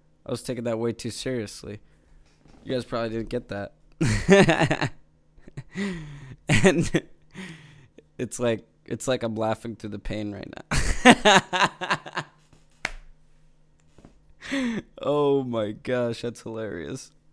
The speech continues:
<laughs> No, it wasn't that bad. <laughs> Oh my gosh. You guys <laughs> probably think I'm insane. We're only two minutes in and I'm already going insane.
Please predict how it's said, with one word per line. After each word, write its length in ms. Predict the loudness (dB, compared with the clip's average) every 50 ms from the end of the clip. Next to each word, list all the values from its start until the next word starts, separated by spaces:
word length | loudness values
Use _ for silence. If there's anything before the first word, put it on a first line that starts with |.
| _ -2
<laughs> 160 | -2 2 4
No, 680 | 4 4 4 6 6 6 6 6 4 2 2 0 -2 -4 -4
it 720 | -6 -4 -4 -4 -4 0 8 10 10 10 8 4 4 4
wasn't 500 | 4 4 4 0 -6 -6 -4 -4 -4 -4
that 300 | -2 -4 -4 -6 -8 -4
bad. 400 | 0 0 0 0 -2 -4 -4 -6 -8 -16 -20 _ _ _ -18 -18 _ _ _ -20 _ -20 -20 -14 -14
<laughs> 340 | -14 -14 -14 -12 -12 -12 -12 -12 _ _ _ _ _ _ _ _ _ _ _ _ _ _ _ _ _ -6 -4 -4 -4 -4 -8 -10 -12 -14 -16 -16 -16 -16 -18 -18 -18 -8 -4
Oh 340 | 0 2 2 2 2 0
my 220 | -2 -4 -6 -6 -8
gosh. 580 | -8 -8 -6 -6 -4 -6 -6 -10 -12 -16 -20 _ _ _ _ _ _ _ _ _ _ _ _
You 120 | -2 2
guys 200 | 4 4 2 2
<laughs> 60 | -4
probably 380 | -6 -4 0 0 2 2 0 -2
think 200 | -4 -6 -6 -4
I'm 140 | -4 -6 -6
insane. 520 | -8 -10 -12 -10 -10 -10 -10 -10 -12 -14 _ _ _ _ _ _ _ _ _ _ _ _ _ _ _ _ _ _ _ _ _ _ -20 _ _ -20 -20 -20 -20 -20 _ _ _ _ _ _ _ _ _ _ _ _ _ _ -18 -10
We're 180 | -4 -2 0
only 260 | 0 0 0 0 -2
two 220 | -4 -4 -6 -4 -2
minutes 380 | -2 -2 -2 -2 -4 -4 -4
in 240 | -4 -4 -2 -4 -4
and 180 | -4 -6 -6 -4
I'm 140 | -4 -4 -2
already 240 | -2 -2 -2 -4
going 260 | -4 -2 -2 -2 -2 -2
insane. 460 | -2 -4 -6 -8 -10 -12 -12 -14